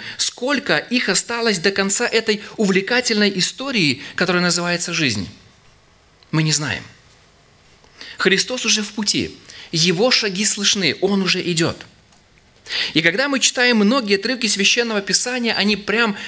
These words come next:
кричат нам этим предупреждением. Они прям сигнализируют: «Внимание, Христос уже в пути». И Священное Писание говорит о том, что Иисус придёт неожиданно, молниеносно. В Евангелии от Матфея,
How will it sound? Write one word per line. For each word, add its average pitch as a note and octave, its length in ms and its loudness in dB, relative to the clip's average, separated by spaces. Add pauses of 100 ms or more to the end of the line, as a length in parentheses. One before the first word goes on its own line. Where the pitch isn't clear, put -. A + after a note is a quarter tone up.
(100)
кричат G#3+ 560 -2
нам F#3 320 0 (240)
этим G3+ 300 2
предупреждением. E3+ 880 0 (240)
Они G#3 220 4
прям B3 260 2
сигнализируют: A3 800 2
«Внимание, E3+ 720 2 (280)
Христос F3+ 920 0
уже D#3+ 300 0
в - 100 -8
пути». E3 480 -2 (480)
И E3+ 100 0
Священное C4 500 2
Писание A#3+ 440 2
говорит G#3+ 240 2
о G#3 60 2
том, A#3+ 180 2
что - 200 2 (160)
Иисус F#3 440 0
придёт F#3 440 0 (220)
неожиданно, D3+ 960 0 (320)
молниеносно. D#3+ 960 0 (1700)
В - 40 -6
Евангелии D#3 360 2
от D#3 100 -2
Матфея, D#3+ 500 0